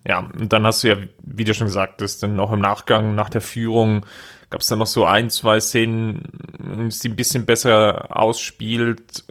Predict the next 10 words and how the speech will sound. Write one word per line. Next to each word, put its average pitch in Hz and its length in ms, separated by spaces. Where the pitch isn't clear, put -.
oder 98 320
mit - 260
ein 98 120
bisschen 110 280
mehr 107 340
Abschlussglück - 600
auch 117 140
verbunden 107 420
wirst, 110 300
ähm, 101 500